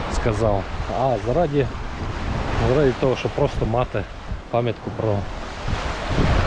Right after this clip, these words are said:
е, перебування на Балтійському морі. Ось в такому морі.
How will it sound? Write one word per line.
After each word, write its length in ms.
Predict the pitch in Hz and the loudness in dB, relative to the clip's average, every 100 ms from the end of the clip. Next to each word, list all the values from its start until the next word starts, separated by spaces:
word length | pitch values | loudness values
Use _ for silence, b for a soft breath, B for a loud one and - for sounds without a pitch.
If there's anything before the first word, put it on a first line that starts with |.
| - - - 131 | 4 2 2 4
е, 380 | 117 113 117 110 - - - - | 4 4 4 2 0 -2 0 4
перебування 540 | 131 127 127 165 156 | 4 6 4 4 4
на 80 | 127 | 2
Балтійському 680 | 117 110 135 127 - 127 113 110 | 2 0 0 0 0 2 2 2
морі. 240 | 101 98 92 - - - - - - - - - - - - - - - 123 | 2 2 0 -4 -2 -2 0 0 0 2 2 2 0 -2 -4 -4 -4 -2 -2
Ось 60 | |
в 100 | - | 0
такому 380 | 107 - 113 110 | 0 2 0 2
морі. 380 | 98 92 87 | 0 0 0